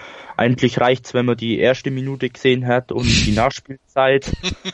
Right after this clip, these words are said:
Speaker 1: Dann hätt's passt, <laughs> sag ich mal. Mehr hätte man gerade sehen müssen.
Speaker 2: Ja. Möchtest du noch irgendeinen Spieler neben Finn Bogason rausheben,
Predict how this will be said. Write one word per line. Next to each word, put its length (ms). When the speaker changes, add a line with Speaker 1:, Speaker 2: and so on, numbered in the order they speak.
Speaker 1:
Dann 160
hätt's 280
passt, 540
<laughs> 140
sag 280
ich 300
mal. 300
Mehr 220
hätte 180
man 100
gerade 280
sehen 260
müssen. 280
Speaker 2:
Ja. 80
Möchtest 260
du 40
noch 120
irgendeinen 320
Spieler 600
neben 220
Finn 180
Bogason 440
rausheben, 540